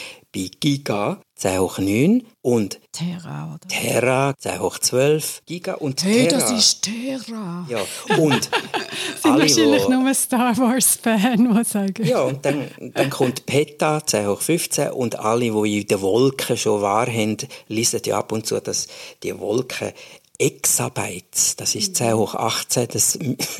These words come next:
Speaker 1: <laughs> kann man sich das noch vorstellen?
Speaker 3: Mhm.
Speaker 1: Ach komm, dann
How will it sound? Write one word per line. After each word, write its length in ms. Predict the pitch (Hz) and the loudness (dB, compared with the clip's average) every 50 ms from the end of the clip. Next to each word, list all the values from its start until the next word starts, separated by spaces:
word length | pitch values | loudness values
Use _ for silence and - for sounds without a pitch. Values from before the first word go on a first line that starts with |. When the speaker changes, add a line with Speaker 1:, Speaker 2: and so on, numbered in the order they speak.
| 139 - - | -2 0 -2
Speaker 1:
<laughs> 520 | - - - - - - - - - - | -4 -6 -6 -20 -16 -10 -8 -8 -8 -8
kann 200 | - - 160 143 143 | -6 -4 -2 0 2
man 60 | 131 | 2
sich 220 | - - - - - | 0 0 -2 -6 -6
das 200 | - - - - | -4 -2 0 0
noch 80 | 165 | 0
vorstellen? 640 | - - 143 147 156 - - - 127 120 123 139 135 - - - | 2 2 2 2 2 0 -2 -2 -2 -2 -2 -6 -8 -10 -6 0
Speaker 3:
Mhm. 540 | 269 262 240 233 - 214 185 180 185 180 175 - - | 2 4 4 4 4 6 6 6 6 4 0 -2 -4
Speaker 1:
Ach 160 | 117 120 - | -2 -2 0
komm, 240 | - 110 104 110 98 - _ _ _ - | 0 0 0 -2 -6 -12 _ _ _ -6
dann 320 | 120 113 110 110 110 117 | -2 0 0 0 -2 -4